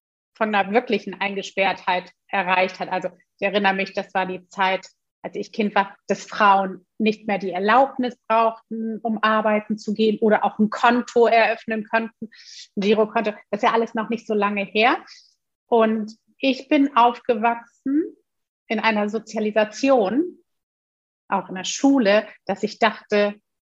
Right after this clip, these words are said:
ich, ich kann alle, ich habe alle Rechte wie jeder Mann gleich. Wenn ich mich dann, aber, und ich habe es auch nie im Studium oder so anders erlebt, aber wenn ich mich umgeguckt, als ich dann irgendwann vierzig oder so war, als ich mich umgeguckt habe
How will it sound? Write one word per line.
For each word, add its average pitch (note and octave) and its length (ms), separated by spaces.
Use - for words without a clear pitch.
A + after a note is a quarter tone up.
ich, - 220
ich - 120
kann G#3 240
alle, G#3+ 220
ich - 160
habe - 260
alle C#4 300
Rechte G3+ 480
wie G#3 120
jeder G#3+ 340
Mann G#3 360
gleich. G3 380
Wenn D4 260
ich D#4+ 220
mich A#3+ 140
dann, A#3 240
aber, G#3 320
und A#3 140
ich A3 120
habe C4 100
es - 80
auch A#3 120
nie C#4 160
im A#3 140
Studium D4+ 480
oder G3 180
so G#3 80
anders A3+ 420
erlebt, G#3 600
aber G3+ 320
wenn G#3+ 200
ich G3+ 180
mich F#3+ 260
umgeguckt, C#4+ 800
als G3+ 120
ich A3 100
dann A3 120
irgendwann G#3 360
vierzig C#4 340
oder G#3 160
so G#3 140
war, G3 120
als A3 240
ich - 60
mich A3+ 140
umgeguckt C4+ 540
habe G3+ 140